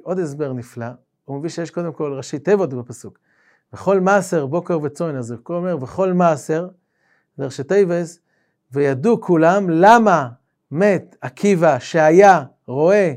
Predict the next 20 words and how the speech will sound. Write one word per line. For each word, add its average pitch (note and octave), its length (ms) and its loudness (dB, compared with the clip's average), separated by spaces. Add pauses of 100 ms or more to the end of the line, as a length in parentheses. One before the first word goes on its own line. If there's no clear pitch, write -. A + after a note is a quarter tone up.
(440)
בקר D#3 460 2
וצאן, D3+ 340 -6
זה C#3 140 -8
שתי D#3 180 -6
המילים C#3+ 320 -4
הבאות, B2+ 500 -10 (560)
בגלל F#3 440 0
כל G#3+ 300 -2
אשר E3+ 240 -4
יעבור F3+ 300 -2
תחת F3 320 -8
השבט, F3 480 -6
שכל F#3+ 340 -4
הש-, D#3 300 -6
אחד D#3+ 320 -6
נהרג D#3+ 260 -6 (420)
כנגד D3+ 400 -6
השבט G3+ 340 -2
שלו, D3+ 420 -6 (400)
והעשירי F3+ 760 0